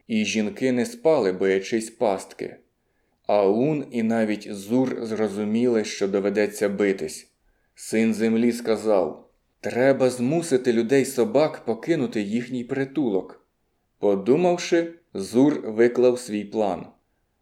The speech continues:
«Вони не зможуть устояти проти вогню. Аун, Зур і жінки закидують їх підпаленими гілками». Уламр радісно скрикнув. Обидва наламали сухого гілля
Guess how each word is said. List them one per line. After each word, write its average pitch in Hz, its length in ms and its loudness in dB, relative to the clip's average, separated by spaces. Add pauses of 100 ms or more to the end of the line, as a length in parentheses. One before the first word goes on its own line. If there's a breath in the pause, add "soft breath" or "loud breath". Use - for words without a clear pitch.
(120)
«Вони 123 360 0
не 175 120 2
зможуть 160 480 0
устояти 135 600 -2
проти 113 360 -2
вогню. 135 600 0 (540)
Аун, 151 520 2
Зур 135 420 0
і 139 60 -2
жінки 120 680 4
закидують 131 720 2
їх 143 260 -4
підпаленими 123 720 2
гілками». 127 720 -4 (720)
Уламр 120 760 4
радісно 110 580 2
скрикнув. 98 720 -4 (720)
Обидва 135 480 10
наламали 113 600 4
сухого 104 460 -2
гілля 123 500 -2